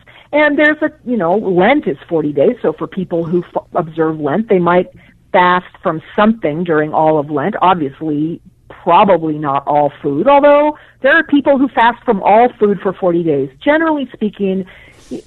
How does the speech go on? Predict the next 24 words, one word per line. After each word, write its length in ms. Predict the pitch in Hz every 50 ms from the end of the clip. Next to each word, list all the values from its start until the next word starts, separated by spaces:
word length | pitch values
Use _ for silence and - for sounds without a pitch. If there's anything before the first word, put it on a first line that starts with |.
| _ _ -
after 340 | 269 320 330 - - 311 262
forty 360 | - - 262 247 233 220 208
days, 200 | 226 247 254 214 202
it's 140 | 180 -
a 60 | 185 165
lifestyle. 880 | 170 175 180 190 190 - - - - 131 131 127 120 113 104 120 135 -
I 80 | 160 160
mean, 280 | 151 151 147 147 135 - - 160 135 147
<laughs> 40 | -
obviously 300 | 131 131 135 139 135 - 131
you 40 | 131
can't 200 | - 156 139 139
give 140 | 143 131 127
up 120 | - - -
food 280 | - 277 262 208 147 -
for 160 | - 120 120 131
much 260 | 135 139 127 - -
longer 200 | 139 127 131 123 113
than 160 | 117 113 127
forty 260 | - 123 131 139 139
days, 220 | 135 151 160 180 180 -
but, 120 | 233 233
you 120 | 262 311 370
know, 280 | 247 156 156 175 180